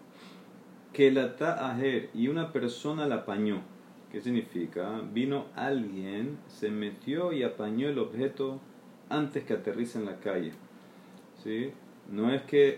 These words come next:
él lo tiró y el tipo ya estaba ahí, porque si fuera así, estudiamos en el primer pere que va a estar hayab.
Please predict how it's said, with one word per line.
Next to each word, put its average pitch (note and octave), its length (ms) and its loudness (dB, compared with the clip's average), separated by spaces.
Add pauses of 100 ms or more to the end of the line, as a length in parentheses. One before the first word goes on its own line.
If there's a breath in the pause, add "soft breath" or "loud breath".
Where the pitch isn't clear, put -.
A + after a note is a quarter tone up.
(120)
él A#2+ 100 4
lo A#2+ 160 0
tiró A2 260 4
y A2 80 4
el F#2 100 0
tipo G#2 240 0
ya G#2 120 2
estaba G2+ 340 -2
ahí, G2 260 -4 (220)
porque F#2 280 -4
si F#2+ 120 -4
fuera A2 240 0
así, A2 160 2
estudiamos A#2 340 2
en A2 60 4
el F#2+ 60 -2
primer G2+ 340 -4
pere A2+ 240 0
que G2+ 100 -4
va F#2+ 120 0
a - 20 -6
estar G#2 300 -6
hayab. G2+ 380 4